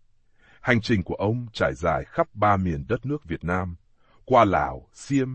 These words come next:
Thái Lan ngày nay và Miến Điện, Myanmar ngày nay. Defert không chỉ đơn thuần là một viên chức, ông còn là một nghệ sĩ đích thực, luôn khao khát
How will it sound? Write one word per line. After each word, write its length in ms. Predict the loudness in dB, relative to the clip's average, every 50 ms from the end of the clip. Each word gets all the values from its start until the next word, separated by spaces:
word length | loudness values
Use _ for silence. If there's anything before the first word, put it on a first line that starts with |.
| -10 -14 -2
Thái 160 | 2 2 6
Lan 220 | 6 6 6 6
ngày 120 | 4 0 -2
nay 280 | -2 -2 -2 -2 -4 -8 _ _ _ _ _ 0
và 120 | 2 2 2
Miến 180 | 2 0 0 2
Điện, 200 | 2 0 0 -2 -6 _ _ _ _ _ _ _ _
Myanmar 460 | -2 0 2 2 2 2 2 0 0 -2
ngày 120 | -4 -6
nay. 220 | -6 -8 -8 -8 -12 _ _ _ _ _ _ _ _ _ _ _ _ _ _ _ _ _ _ _ _ _ _ _ _ _ _ _ _ _ _ _ _ _ _ _ _ _ _ _ _ _ _ _ _ _ _ _ -20 _ _ _ _ _ _
Defert 420 | -2 2 2 2 2 2 2 2 2
không 200 | 0 -2 -4 -2
chỉ 160 | -2 -6 -2 2
đơn 140 | 2 2 2
thuần 200 | 2 -2 -2 -2
là 60 | -4
một 160 | -8 -10 -8
viên 120 | -6 -6 -6
chức, 200 | -6 -8 -8 -8 -14 _ _ _ _ _ _ _ _
ông 160 | -2 -2 -2 0 -2
còn 240 | -4 -4 -4 -4
là 80 | -6 -8
một 220 | -10 -10 -10 -10
nghệ 120 | -10 -10 -10 -10
sĩ 220 | -14 -14 -12 -8
đích 220 | -8 -8 -10 -8
thực, 180 | -8 -8 -8 -8 -10 -18 _ _ _ _ _ _
luôn 260 | _ 2 2 2 2 2
khao 260 | 0 0 0 0 0
khát 260 | -2 -4 -6 -6 -6